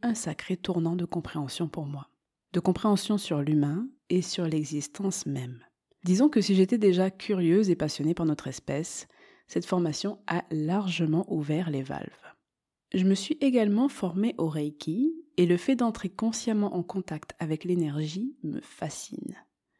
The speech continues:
Et aujourd'hui, je me forme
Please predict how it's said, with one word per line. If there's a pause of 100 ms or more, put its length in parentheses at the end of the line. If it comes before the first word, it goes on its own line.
(280)
Et
aujourd'hui, (540)
je
me
forme